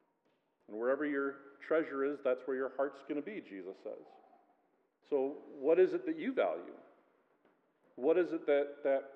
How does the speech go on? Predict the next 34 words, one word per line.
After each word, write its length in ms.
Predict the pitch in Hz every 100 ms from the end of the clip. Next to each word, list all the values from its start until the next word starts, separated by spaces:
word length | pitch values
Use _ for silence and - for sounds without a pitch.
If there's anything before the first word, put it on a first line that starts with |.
| -
consumes 400 | 139 - 165 131
your 220 | 160 240
time 400 | - - 101 98
and 120 | 95 110
your 200 | 180 233
attention? 500 | - 123 98 - 80 - _ _ _ _ _ _ _ _ _ _ _
That's 260 | 139 180 -
the 100 | -
thing 260 | 160 170 170
that's 200 | 170 165
discipling 640 | - 151 175 196 - 92 82
you. 120 | 85 - _ _ _ _ _ _ _ _ _ _ _ _ _ _
And, 180 | 139 139
and 80 | 147
it's, 120 | 139 - - - _ -
it's 160 | 139 151
our 140 | 147
choice, 320 | 147 233 - -
Jesus 280 | 120 107 -
says. 140 | 104 95
I, 100 | 117 - - -
he 80 | 143
invites 480 | 127 123 131 175 -
us 100 | 156 -
in 140 | 180 208
to 100 | 160 -
choose. 280 | 226 233 123 - - - _ _ _ _ _ _ _ _ _ _ _
It 40 | -
doesn't 200 | 127 131 -
have 220 | 156 -
to 60 | 196
be 100 | 139
the 100 | 107
world. 320 | 101 107 117